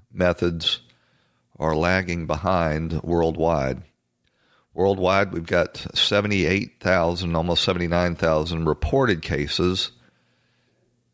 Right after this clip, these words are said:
uh, which, uh, has resulted in about twenty,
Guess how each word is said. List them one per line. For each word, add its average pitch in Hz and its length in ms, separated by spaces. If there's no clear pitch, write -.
uh, 78 220
which, 78 460
uh, 78 140
has 78 280
resulted 82 680
in 78 540
about 76 440
twenty, 92 360